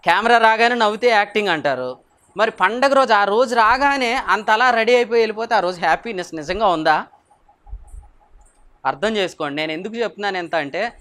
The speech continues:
క్రైస్తవ్యం మతం కాదు, ఇందులో ఖచ్చితంగా రిజల్ట్స్ ఉంటాయి. ఎందుకంటే ఇది ఆత్మతో అనుసరించే నియమం. మీరు వాక్యం బాగా వినండి, మంచి వాక్యం వినండి, దాని హృదయంలో నమ్మగలిగేది మీరు వినండి, నోటితో దాన్ని ఒప్పుకోండి. మీ జీవితంలో ప్రేమను ఫలిస్తారు,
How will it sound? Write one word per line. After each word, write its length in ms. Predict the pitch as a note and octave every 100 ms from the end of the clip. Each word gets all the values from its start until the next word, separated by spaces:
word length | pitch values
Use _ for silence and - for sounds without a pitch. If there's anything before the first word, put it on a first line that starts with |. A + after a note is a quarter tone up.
| _ -
క్రైస్తవ్యం 640 | D#3+ F#3+ - G3+ G3+ E3+
మతం 320 | D3 E3 D3+
కాదు, 400 | C3+ A#2+ A2 G2+ _ _ _ _ _ _ _ _ _ _ _ _ _ _ _
ఇందులో 280 | D3+ F#3 A3
ఖచ్చితంగా 540 | G3+ G3 - A3 A3
రిజల్ట్స్ 380 | G3+ F3+ G3 F#3
ఉంటాయి. 380 | E3+ D#3+ D#3 G2+ _ _ _ _ _ _
ఎందుకంటే 520 | D3 F#3+ G3 G#3 F#3+ F#3+
ఇది 100 | E3+
ఆత్మతో 500 | D3+ F#3+ A3 A3 G#3+
అనుసరించే 440 | G3 F#3 F#3 F#3
నియమం. 300 | E3 D3+ C#3+
మీరు 160 | E3+ E3
వాక్యం 440 | E3 G3 - G3+
బాగా 280 | F3 F#3 G3
వినండి, 240 | F#3 F3+
మంచి 320 | E3+ F#3+ -
వాక్యం 300 | A3 G#3 G3
వినండి, 380 | E3+ F3 F3 F3 - _ _ _ _ _ _ _ D3
దాని 200 | F#3 F#3+
హృదయంలో 520 | E3+ E3 G#3 G#3 G3+
నమ్మగలిగేది 920 | E3 E3 G3+ A3 A3 A3 G#3 G#3+ F#3+
మీరు 200 | E3+ F3+
వినండి, 420 | E3+ F3 F3 E3+ - _ _ C#3+
నోటితో 360 | E3+ G3 G#3
దాన్ని 260 | F#3+ F#3 E3
ఒప్పుకోండి. 460 | D#3 - E3+ E3
మీ 200 | D3+ D#3
జీవితంలో 540 | D3+ C#3+ G3+ G3+ F3+ F3
ప్రేమను 440 | - E3 F3+ G3
ఫలిస్తారు, 520 | F3+ D3+ C#3+ - F#2+